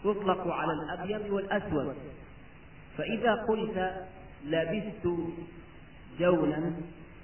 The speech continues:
وتقصد بذلك أبيض وأسود،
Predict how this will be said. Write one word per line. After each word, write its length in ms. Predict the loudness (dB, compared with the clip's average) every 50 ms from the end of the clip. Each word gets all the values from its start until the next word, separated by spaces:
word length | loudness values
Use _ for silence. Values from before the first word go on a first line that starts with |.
| -18 -18 -18 -18 -18 -16 -8 -2
وتقصد 560 | 0 0 2 0 0 -2 0 2 2 4 6 6
بذلك 680 | 6 4 4 4 4 2 2 2 0 -2 -2 -2 -2 -2
أبيض 440 | -2 -2 0 0 2 2 2 2 2
وأسود، 680 | 0 0 0 0 -2 -2 -2 -2 -4 -2 -2 -2 -2 -2